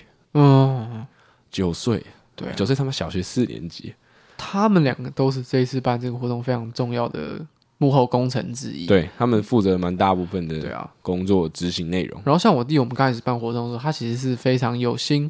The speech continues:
Speaker 1: 或者说有这个热情想要考上北医大电影系的，所以这段时间就慢慢的准备一些，呃，作品集什么之类的。那前期的时候，我们有一些前导片会请他拍，就让他可能当成练习，当成作品集的这样。
Speaker 2: 对。虎年那集就他拍的。
Speaker 1: 对啊，那到了今年，他其实已经正式考上北医大电影系了。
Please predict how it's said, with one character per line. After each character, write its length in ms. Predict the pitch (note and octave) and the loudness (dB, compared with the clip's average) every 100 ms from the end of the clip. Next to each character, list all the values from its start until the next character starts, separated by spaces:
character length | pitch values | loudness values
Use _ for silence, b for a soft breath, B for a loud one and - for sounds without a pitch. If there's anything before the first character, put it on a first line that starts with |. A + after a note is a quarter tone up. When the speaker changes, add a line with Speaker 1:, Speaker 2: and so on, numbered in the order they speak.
| - | -2
Speaker 1:
或 160 | C#3+ | 0
者 60 | B2+ | 2
说 160 | C3 B2+ | 2 0
有 100 | C3 B2+ | -2 -2
这 80 | |
个 100 | B2+ | -2
热 180 | B2+ D3 | 2 2
情 220 | B2+ A#2+ | 2 -4
想 100 | A#2+ | -4
要 80 | B2 | -4
考 240 | - - A#2+ | -6 -8 -4
上 160 | B2+ | -2
北 160 | A#2+ A#2 | -2 -2
医 20 | |
大 140 | B2 | -2
电 120 | B2+ A2+ | -4 -6
影 100 | C3+ | -8
系 220 | - G2 | -10 -10
的， 60 | - - B F3 | -12 -14 B -16
所 100 | - | -4
以 40 | C3 | -2
这 60 | |
段 100 | B2 | 0
时 80 | B2 | -2
间 100 | B2 | -4
就 100 | B2 | -2
慢 140 | B2+ B2 | 0 0
慢 120 | A#2 | -4
的 80 | A#2 | -4
准 160 | - B2 | -6 0
备 180 | B2 B2 | 2 2
一 40 | |
些， 280 | B2+ B2 B2 B B | 2 0 -2 B B
呃， 220 | - - - | -10 -10 -2
作 140 | C#3 | 0
品 120 | B2 | 0
集 160 | A#2+ B2+ | -2 -4
什 80 | A#2+ | -4
么 80 | |
之 120 | B2 C#3+ | 0 2
类 120 | C#3+ | 2
的。 160 | - D3+ | 0 -6
那 160 | D#3 C3+ | -4 -4
前 380 | - - C3 C#3 | -4 0 0 0
期 380 | - - B2+ B2+ | -6 -4 -2 -2
的 100 | C3 | 2
时 80 | D#3+ | 4
候， 100 | D#3 | 4
我 100 | B2 | 2
们 140 | B2 | 0
有 160 | B2+ B2+ | 0 0
一 40 | |
些 400 | - C3 C3 C3 | 2 2 2 -2
前 160 | - B2+ | 0 4
导 140 | A#2+ - | 4 4
片 140 | B2+ | 2
会 100 | C3 | 2
请 160 | - B2 | 0 -2
他 120 | B2 | -2
拍， 240 | B2+ - - B B B B | 0 -2 -4 B B B B
就 120 | D3 | 0
让 140 | C3 B2+ | 2 0
他 80 | |
可 80 | B2+ | -4
能 100 | B2 | -4
当 160 | B2+ B2 | -2 -2
成 120 | A#2 | -2
练 160 | B2+ B2 | 0 -2
习， 220 | E3+ - - | -6 -12 -6
当 120 | B2+ | -2
成 220 | B2 E2+ C#3 | 2 2 4
作 140 | C#3 | 2
品 140 | A#2 | 2
集 160 | A#2 - | -8 -8
的 80 | C#3 | -10
这 160 | - D3 | 0 4
样。 0 | |
Speaker 2:
对。 40 | |
虎 80 | A2+ | 6
年 140 | A#2 | 6
那 120 | D#3+ A#2 | 4 4
集 100 | F#2 | 2
就 80 | |
他 140 | F2 F2 | 2 -4
拍 160 | - | -6
的。 80 | D2 - | -10 -8
Speaker 1:
对 100 | - | -10
啊， 140 | - - | -4 2
那 100 | F#3 | 6
到 120 | E3 | 6
了 40 | |
今 120 | C#3 | 2
年， 120 | C3+ B2 | -2 0
他 100 | C3+ | -2
其 140 | B2 | 0
实 60 | A#2 | -4
已 20 | |
经 100 | B2 | 2
正 140 | C3+ | 2
式 100 | B2 | 2
考 120 | B2 A2+ | -2 -2
上 100 | A#2+ | -2
北 100 | A#2 | 0
医 20 | |
大 100 | A#2 | 0
电 100 | A#2+ | -2
影 80 | B2 | -4
系 180 | - | -8
了。 100 | - | -8